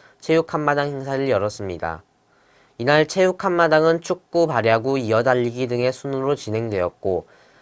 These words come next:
개성이 넘치는 문구가 담긴 피켓을 들고 열띤 응원전이 펼쳐졌습니다. 화원중 학생들은 친화력이 돋보였고 황산중 학생들은 피구와 줄다리기에서 두각을 나타냈습니다.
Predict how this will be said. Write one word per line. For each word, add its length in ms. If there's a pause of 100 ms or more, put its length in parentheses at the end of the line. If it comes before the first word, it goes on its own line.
(120)
개성이 420
넘치는 440
문구가 460
담긴 400
피켓을 480
들고 460 (420)
열띤 420
응원전이 540
펼쳐졌습니다. 1000 (580)
화원중 560
학생들은 600
친화력이 580
돋보였고 840 (380)
황산중 500
학생들은 640
피구와 480
줄다리기에서 880
두각을 420
나타냈습니다. 960